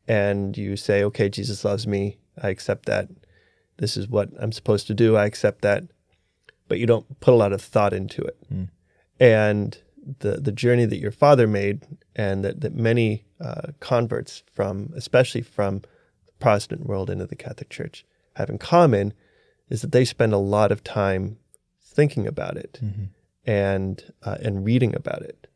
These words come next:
Speaker 2: Yeah.
Speaker 1: That, that there's a lot of intellectual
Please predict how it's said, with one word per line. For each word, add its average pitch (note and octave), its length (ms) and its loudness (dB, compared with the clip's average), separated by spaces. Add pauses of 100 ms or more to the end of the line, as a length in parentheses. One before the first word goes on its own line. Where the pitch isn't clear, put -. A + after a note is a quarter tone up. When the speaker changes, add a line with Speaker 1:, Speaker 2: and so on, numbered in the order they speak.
Speaker 2:
Yeah. G2 220 -6 (160)
Speaker 1:
That, A#2 200 0
that A#2 160 0
there's A#2 220 6
a A2 60 4
lot A#2 440 6
of G2+ 560 0 (300)
intellectual G#2+ 960 0